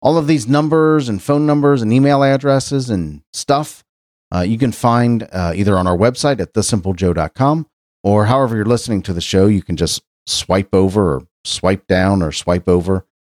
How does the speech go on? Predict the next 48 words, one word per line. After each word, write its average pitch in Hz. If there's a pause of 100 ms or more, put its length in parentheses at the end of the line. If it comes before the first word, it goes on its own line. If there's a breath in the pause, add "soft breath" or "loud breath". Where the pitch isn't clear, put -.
(140)
on 85
your 85
app 92
there, 90
and 78
it'll 82
give 82
you 87
the 76 (260)
very, 135
very 92
<laughs> -
simple - (640)
show 120
notes. 78
It's -
basically 127
the 85
same 101
show 101
notes. 78 (180)
Not 196
basically, 87
it 117
is 107 (360)
the 90
same 120
show 110
notes 82 (400)
every 123
single 95
time, 73 (440)
um, 76
because 90
the 87
content 190
is, 117
is 113
in 120
the 107
podcast 107
here. 67
It's -
not 110
in 107
the 104
show 107
notes. 107